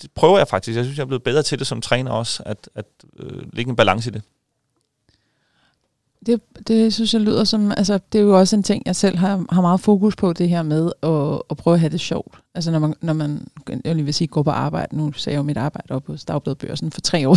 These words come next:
Speaker 2: <laughs> siden, så siden har jeg jo ikke rigtig følt, at jeg er gået på arbejde. <laughs> Men, men det her, når man er selvstændig, øh, der er det også vigtigt for mig, at det er rigtig sjovt, det jeg laver, og,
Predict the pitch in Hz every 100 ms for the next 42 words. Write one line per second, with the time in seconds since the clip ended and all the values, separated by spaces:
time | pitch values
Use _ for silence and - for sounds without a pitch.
0 | 151 233 208 226 196 - - - - 165
1 | 160 190 180 196 156 156 160 175 - -
2 | 160 - 160 160 190 185 151 170 196 170
3 | 254 - - - - 285 - 233 - -
4 | - - - 202 190 190 - 175 175 196
5 | 190 165 165 170 - 180 - 196 175 185
6 | - - 107 - 170 190 185 175 233 208
7 | 208 254 - 160 202 - 180 170 202 -
8 | 277 - 254 170 156 151 143 156 165 -
9 | 151 147 143